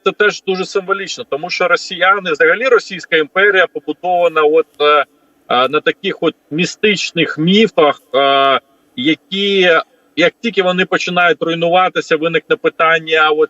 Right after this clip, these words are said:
цілісності в дійсності держави. Чому отак от вони говорять про скреп? У них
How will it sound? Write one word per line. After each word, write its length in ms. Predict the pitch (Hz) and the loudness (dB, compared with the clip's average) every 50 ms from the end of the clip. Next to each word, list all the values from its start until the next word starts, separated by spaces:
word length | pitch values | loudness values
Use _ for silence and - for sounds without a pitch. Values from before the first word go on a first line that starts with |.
| _ _ | _ _
цілісності 520 | 165 160 151 143 - - 151 139 - - 147 | -10 -10 -10 -10 -8 -10 -10 -8 -6 -8 -6
в 60 | 131 | -4
дійсності 440 | - 147 139 - - 135 - - 147 | -4 -6 -6 -6 -12 -10 -8 -6 -4
держави. 460 | 127 143 139 - 156 143 127 117 - | -2 -4 -2 0 0 2 2 2 0
Чому 300 | - - 147 156 175 175 | 0 -2 -4 -2 2 4
отак 320 | 165 156 - 165 156 - - | 4 4 4 0 -2 -2 -4
от 100 | 147 139 _ _ _ | -8 -12 _ _ _
вони 120 | - 143 131 | -6 -4 -4
говорять 360 | 143 143 143 151 147 143 139 - _ | -4 0 0 2 2 2 0 -4 _
про 120 | - 143 | -6 -6
скреп? 400 | 127 - _ 160 151 143 123 - - _ _ _ _ _ _ | -6 -6 _ -2 0 0 0 -2 -6 _ _ _ _ _ _
У 40 | 170 | -6
них 100 | 180 175 | -6 -6